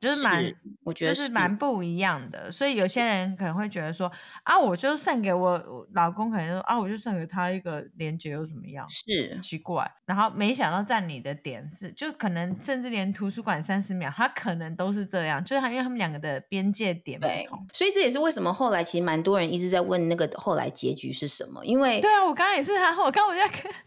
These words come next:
Speaker 2: 对，因为基本上如果他们分手之后，学妹跟学长真的在一起的话，那我们就会觉得说，“哎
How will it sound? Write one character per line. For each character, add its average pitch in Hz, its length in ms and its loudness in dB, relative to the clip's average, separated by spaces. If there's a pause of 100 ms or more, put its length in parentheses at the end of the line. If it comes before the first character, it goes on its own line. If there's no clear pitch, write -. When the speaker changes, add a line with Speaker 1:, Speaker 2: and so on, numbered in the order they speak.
(360)
Speaker 2:
对， 269 240 4
因 320 120 4
为 392 160 2
基 320 160 2
本 277 160 2
上 240 220 4
如 220 160 6
果 233 140 4
他 240 100 4
们 226 140 6
分 226 180 2
手 160 160 2
之 170 160 0
后， 220 180 2
学 165 240 2
妹 190 200 4
跟 190 200 4
学 160 280 0
长 165 180 -2
真 202 100 0
的 196 80 4
在 180 200 2
一 175 80 4
起 - 200 -4
的 147 120 -4
话， 160 180 2
那 214 180 4
我 170 80 4
们 151 160 2
就 190 120 2
会 202 120 4
觉 165 160 0
得 147 60 4
说 165 160 0
，“哎 311 180 4